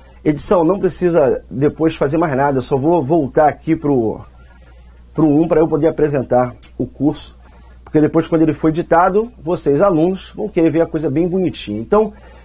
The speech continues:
permaneçam aí, vamos lá, só voltar aqui rapidinho. A edição não mexeu em nada. Vamos começar,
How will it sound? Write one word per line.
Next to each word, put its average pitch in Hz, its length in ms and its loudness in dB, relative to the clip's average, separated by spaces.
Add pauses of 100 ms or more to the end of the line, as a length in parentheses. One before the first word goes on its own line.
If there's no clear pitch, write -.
(120)
permaneçam 254 600 2
aí, 170 280 4 (120)
vamos 185 280 2
lá, 156 240 2
só - 220 -2
voltar 196 240 0
aqui 156 160 -4
rapidinho. 180 580 -2 (560)
A - 140 0
edição 175 260 -2
não 208 80 0
mexeu 196 280 0
em 214 80 2
nada. 113 580 -2
Vamos 185 180 -2
começar, 151 540 -2